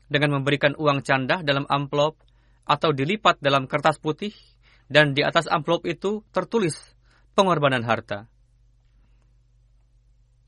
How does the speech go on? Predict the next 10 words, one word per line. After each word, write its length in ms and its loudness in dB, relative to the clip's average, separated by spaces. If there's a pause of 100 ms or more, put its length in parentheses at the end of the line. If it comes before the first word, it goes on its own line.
(1800)
Beliau 320 4
menulis 240 -2
surat 240 0
kepada 320 0
saya, 320 -2 (320)
di 80 -4
dalamnya 400 2
menuliskan 540 -2
kesaksiannya, 720 -4 (460)
menuturkan, 640 -2